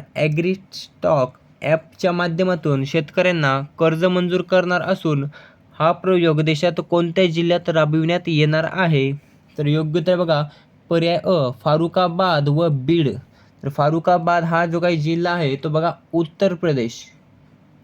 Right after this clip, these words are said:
उत्तर प्रदेश या राज्यातील आहे आणि बीड हा आपल्या महाराष्ट्रातील आहे. तर उत्तर प्रदेशमधील बघा फारुखाबाद आणि महाराष्ट्रातील बीड या जिल्ह्यात बघा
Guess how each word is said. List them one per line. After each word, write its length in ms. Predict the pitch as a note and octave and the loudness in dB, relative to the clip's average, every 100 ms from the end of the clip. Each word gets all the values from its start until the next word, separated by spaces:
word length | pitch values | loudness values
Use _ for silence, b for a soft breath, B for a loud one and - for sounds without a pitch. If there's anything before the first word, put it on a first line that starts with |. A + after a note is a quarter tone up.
| - | -8
उत्तर 300 | D3+ D3 F3 | -4 -2 -2
प्रदेश 320 | E3 E3+ E3 | -2 -2 -2
या 140 | E3+ D#3+ | 2 2
राज्यातील 400 | D#3 D#3+ E3+ F#3+ | 2 0 -2 -2
आहे 280 | F3 C#3 C#3+ D3 b b - | 0 0 -2 -6 b b -8
आणि 380 | C#3 D3+ D#3+ D#3+ | 0 2 2 0
बीड 300 | C#3 D#3+ F3+ | 0 0 0
हा 120 | D#3+ | 0
आपल्या 360 | D#3+ D3+ D#3 G3+ | -2 -2 -2 -4
महाराष्ट्रातील 800 | F#3+ D#3+ D3+ D#3+ D#3 E3 D#3+ D#3+ | -6 -2 0 0 -2 -4 -6 -2
आहे. 220 | C#3+ A#2+ | -2 -4
तर 200 | A2+ D3+ D#3 b b b _ _ | -6 -6 -8 b b b _ _
उत्तर 260 | D3 D3 E3 | -6 -4 -2
प्रदेशमधील 480 | F3 F3 F#3 E3+ | -2 -2 -4 -4
बघा 240 | F3 E3+ C#3+ - | -2 0 -2 0
फारुखाबाद 600 | D3+ E3 F3+ F3+ E3+ E3 - | -2 0 -2 0 0 -2 -4
आणि 280 | C3+ D#3 F#3 | -4 -2 -2
महाराष्ट्रातील 680 | C#3+ C3+ D3+ D3+ E3+ E3+ E3 | -2 0 -2 -2 -4 -2 -2
बीड 280 | E3 D#3+ A#2+ C#3+ _ _ _ - | 0 0 0 -8 _ _ _ -4
या 180 | D3 E3+ | -2 0
जिल्ह्यात 420 | D#3+ E3+ E3+ F3+ | 0 0 0 0
बघा 340 | F#3 F#3 C3+ | 0 0 0